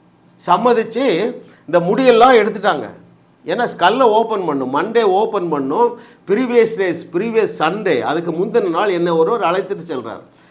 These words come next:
அந்த குடும்பத்துல உள்ள ஒரு முக்கியமான நபர், "பிரதர், நீங்க வர முடியுமான்னாங்க." "நான் போறேன்." ஐ சி யூல போறேன் பாருங்க. எனக்கு இரண்டு நிமிடங்கள் கொடுத்தார்கள் அருமையானவர்கள். "டாக்டர் வர்றாரு சார்,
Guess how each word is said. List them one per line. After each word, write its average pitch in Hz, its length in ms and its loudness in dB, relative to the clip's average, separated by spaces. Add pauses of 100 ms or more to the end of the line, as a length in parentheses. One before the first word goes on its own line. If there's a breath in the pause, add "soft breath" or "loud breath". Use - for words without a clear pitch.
(100)
அந்த 151 200 -4
குடும்பத்துல 175 520 -4
உள்ள 170 240 -4
ஒரு 165 180 -2
முக்கியமான 160 520 -6
நபர், 147 360 -8 (100)
"பிரதர், 160 220 -6
நீங்க 147 180 -6
வர 147 200 -4
முடியுமான்னாங்க." 151 640 -6
"நான் 160 240 -6
போறேன்." 113 260 -12 (960)
ஐ 208 200 -4
சி 233 160 -4
யூல 208 180 -2
போறேன் 180 280 -2
பாருங்க. 123 400 -8 (720 soft breath)
எனக்கு 190 360 0
இரண்டு 247 340 4
நிமிடங்கள் 208 580 2
கொடுத்தார்கள் 147 520 -6
அருமையானவர்கள். 117 640 -10
"டாக்டர் 156 420 -4
வர்றாரு 151 360 -2
சார், 170 360 -8